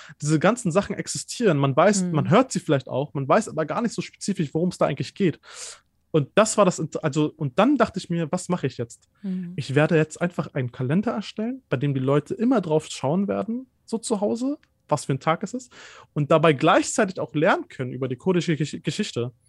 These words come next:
Speaker 2: Genial.
Speaker 1: Und daraus ist es entstanden. Und ich, ich, also es ist auch super gut angekommen. Ich will das nächstes Jahr wieder machen. Ähm,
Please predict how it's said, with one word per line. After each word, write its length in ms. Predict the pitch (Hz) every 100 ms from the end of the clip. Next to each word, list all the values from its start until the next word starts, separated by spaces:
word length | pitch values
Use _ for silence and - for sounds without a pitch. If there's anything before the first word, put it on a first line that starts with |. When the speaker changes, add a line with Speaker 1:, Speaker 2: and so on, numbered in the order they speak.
| _ _ _ _ _ _
Speaker 2:
Genial. 400 | 208 180 180 180 -
Speaker 1:
Und 220 | 170 151 - _ _ _ _ -
daraus 320 | 185 190 160
ist 120 | 147
es 120 | 143
entstanden. 480 | 131 - 120 113 113
Und 160 | - 127
ich, 200 | - - _ _ _ _ _ _ _ _
ich, 200 | 151 - _ _ _ _ _ _ _ _ _ -
also 200 | 139 147
es 100 | 135
ist 100 | -
auch 180 | 156 123
super 280 | 160 170
gut 120 | 139 156
angekommen. 640 | 214 247 - 208 214 226 _ - - _
Ich 100 | -
will 80 | 147
das 160 | 147 -
nächstes 260 | 151 - -
Jahr 180 | 131
wieder 180 | 156 220
machen. 520 | 208 190 202 196 202 - _ _ _ _ _
Ähm, 420 | 135 131 135 135